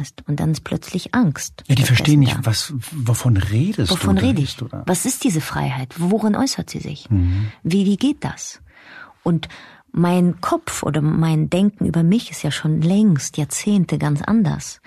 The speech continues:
Speaker 1: so dass sie sich eben auch nicht vorstellen können, dass mein Beruf funktioniert oder dass ich Bücher schreibe, die jemand liest. Das ist nicht in der Vorstellung, das kann ja gar nicht sein.
Speaker 2: Mhm.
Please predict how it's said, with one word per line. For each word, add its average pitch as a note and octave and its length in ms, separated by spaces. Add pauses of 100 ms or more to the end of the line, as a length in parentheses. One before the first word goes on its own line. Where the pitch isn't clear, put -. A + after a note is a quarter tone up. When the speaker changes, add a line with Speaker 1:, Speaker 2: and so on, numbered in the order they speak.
(360)
Speaker 1:
so - 100
dass D3 200
sie D3+ 80
sich D#3 180
eben E3 160
auch D3 100
nicht D#3+ 160
vorstellen D3+ 440
können, D3 180
dass C#3+ 200 (220)
mein D#3 240
Beruf F3 240
funktioniert C#3+ 720
oder - 120
dass D3+ 180
ich - 120
Bücher G3 300
schreibe, D3+ 320
die D3 100
jemand D3 300
liest. F#3+ 400 (760)
Das C#3+ 160
ist - 240
nicht F3 260
in E3+ 100
der E3 100
Vorstellung, C#3+ 480
das - 100
kann G3 140
ja E3+ 60
gar D3+ 140
nicht D3+ 200
sein. G2+ 400 (200)
Speaker 2:
Mhm. E2 360